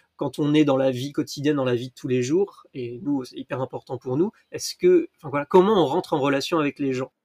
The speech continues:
En général, bah, on, on invite les gens pour boire un café, pour, euh,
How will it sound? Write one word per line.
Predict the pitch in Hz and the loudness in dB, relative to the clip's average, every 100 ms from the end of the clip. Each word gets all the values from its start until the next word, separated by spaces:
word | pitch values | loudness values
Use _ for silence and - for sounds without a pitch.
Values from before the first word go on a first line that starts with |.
| _ | _
En | - | -4
général, | 131 127 160 | -2 2 2
bah, | 143 135 135 | 2 0 -2
on, | 131 135 131 135 135 | -2 -6 -8 -12 -14
on | - | -10
invite | 135 123 | -10 -6
les | 139 | -4
gens | 127 139 | -2 -4
pour | - 135 | -6 -6
boire | 120 135 131 | -2 -2 0
un | 131 | 0
café, | 156 143 175 175 175 180 | -2 0 4 6 6 2
pour, | - 151 131 | 0 -4 -2
euh, | 127 131 | 0 0